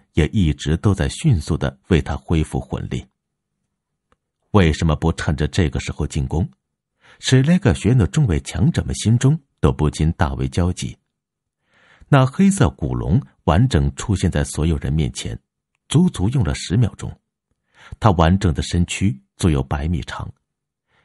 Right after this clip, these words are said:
翼展同样有近百米，和顶级强者的武魂真身相比，这个大小算不了什么。像玄老那种修为，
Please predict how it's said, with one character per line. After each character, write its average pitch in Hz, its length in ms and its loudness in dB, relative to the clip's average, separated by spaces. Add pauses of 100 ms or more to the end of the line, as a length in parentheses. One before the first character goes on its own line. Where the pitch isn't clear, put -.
(140)
翼 196 220 4
展 65 260 0 (100)
同 92 240 2
样 101 120 4
有 71 100 -2
近 73 260 0
百 65 220 -4
米， 82 220 -6 (460)
和 - 180 2
顶 85 300 0
级 113 180 0
强 117 340 0
者 101 140 0
的 73 120 -4
武 73 260 -2
魂 92 260 0
真 147 180 2
身 156 220 0
相 69 240 -2
比， - 180 -8 (440)
这 156 160 2
个 - 100 -4
大 90 220 -2
小 - 360 -8 (100)
算 - 300 -2
不 - 80 -6
了 64 160 -6
什 - 220 -10
么。 - 140 -12 (720)
像 180 200 2
玄 131 380 2
老 80 160 2
那 90 100 2
种 73 160 0
修 82 220 -4
为， 57 300 -6